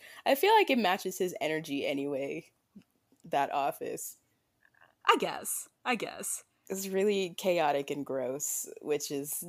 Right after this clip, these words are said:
Speaker 1: <laughs> Jay in a nutshell.
Speaker 2: Dated and a little dusty.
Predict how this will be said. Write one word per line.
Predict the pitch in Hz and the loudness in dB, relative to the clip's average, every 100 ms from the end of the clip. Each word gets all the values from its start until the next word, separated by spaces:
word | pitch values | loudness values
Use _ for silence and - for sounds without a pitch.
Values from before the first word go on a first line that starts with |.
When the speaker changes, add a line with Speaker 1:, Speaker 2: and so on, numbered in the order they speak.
| 156 - - | -12 -16 -16
Speaker 1:
<laughs> | 170 165 180 | -12 -10 -6
Jay | - 185 147 135 143 | -2 2 2 0 -4
in | 151 | -4
a | 147 | -2
nutshell. | 143 180 - 147 131 139 170 180 _ _ _ _ _ _ - | -2 -4 -4 -4 -4 -4 -6 -10 _ _ _ _ _ _ -18
Speaker 2:
Dated | 170 170 165 170 170 | -8 -6 -4 -4 -4
and | 165 | -6
a | 156 | -6
little | 156 151 | -8 -8
dusty. | 147 147 - 170 165 | -8 -6 -6 -6 -6